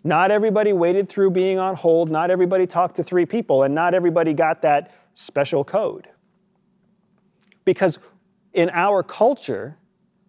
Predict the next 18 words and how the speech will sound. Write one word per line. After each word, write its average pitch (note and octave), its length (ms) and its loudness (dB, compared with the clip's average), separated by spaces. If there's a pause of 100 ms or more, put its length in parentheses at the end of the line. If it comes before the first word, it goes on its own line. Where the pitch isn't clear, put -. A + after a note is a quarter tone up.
(120)
compromise C#3 920 -2
is D#3 200 -4
our C3+ 320 -2
default. C3 720 -4 (680)
We G#3+ 380 0
are F3+ 260 0
expected F3 840 -4
to D3 140 -8
compromise, A2 720 -8 (260)
and D#3+ 260 0
we A3 200 2
are F3+ 180 2
taught G#3 640 -4 (340)
that D3 180 0
compromise F#3+ 720 -4
is E3+ 180 -2
a F#3+ 80 0
good C#3+ 480 -4